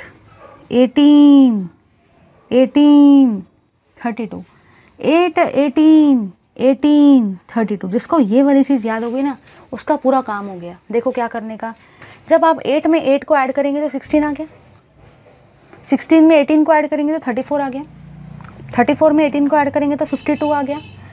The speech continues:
फिफ्टी टू में एटीन, थर्टी टू को ऐड करेंगे तो एटी फ़ोर आ गया। तो बस आपको क्या याद रखना है, देखो, oxygen का atomic number eight होता है, सबको पता है।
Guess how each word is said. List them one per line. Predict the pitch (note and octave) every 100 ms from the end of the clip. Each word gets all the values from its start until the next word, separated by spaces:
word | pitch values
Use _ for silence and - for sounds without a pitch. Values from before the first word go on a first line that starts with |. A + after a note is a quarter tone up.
| -
फिफ्टी | C4+ - D4+
टू | D4+
में | D#4
एटीन, | C#4+ C4 C4+ -
थर्टी | B3+ D4
टू | D4+
को | D4+
ऐड | C#4 C4
करेंगे | A#3+ B3
तो | C#4 D4
एटी | A3 A3+
फ़ोर | - F#3
आ |
गया। | F3+ F#3 - _ _ _ -
तो |
बस | G3+ C#4
आपको | C4 -
क्या | B3 B3 B3+
याद | A3+
रखना | G3 F#3
है, | F3+ - - - -
देखो, | A3+ - - - - - - - - - - -
oxygen | A3 - C4+ C4+
का | B3+ C#4
atomic | A3 A3+ B3 B3
number | A#3 A#3 A3+
eight | A3
होता | A3+ A#3+
है, |
सबको | C4 C4 C#4
पता | - -
है। | F3+